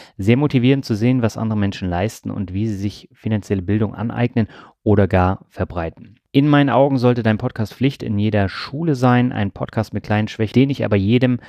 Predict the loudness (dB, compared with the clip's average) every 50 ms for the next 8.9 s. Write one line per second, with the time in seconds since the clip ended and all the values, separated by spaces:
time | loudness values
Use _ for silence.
0 | -20 -20 -20 _ _ 0 0 0 2 2 0 0 0 0 0 0 0 0 -2 -6
1 | -8 -8 -2 0 2 2 2 2 0 -2 -4 -6 -8 -8 -6 -6 -6 -4 -4 -2
2 | -2 -2 -2 -4 -6 -10 -12 -10 -10 -10 -8 -6 -4 -4 -4 -4 -6 -6 -8 -10
3 | -12 -14 -14 -16 -20 -20 _ _ _ -20 -20 -20 -20 -20 -20 -20 -20 _ _ 2
4 | 4 4 4 2 2 0 0 2 2 2 0 0 2 2 2 2 2 2 2 2
5 | 2 0 -4 -6 -6 -10 _ _ _ _ _ _ _ 0 2 4 4 4 2 0
6 | -2 -4 -8 -12 -14 -16 _ _ -16 -12 -10 -12 -12 -12 _ -8 -4 -2 -2 -4
7 | -4 -4 -4 -2 0 2 2 2 2 2 -2 -8 -12 -14 -10 -6 -6 -6 -2 -2
8 | 0 0 2 2 2 2 2 2 0 0 0 -2 -6 -12 -12 -14 -14 -14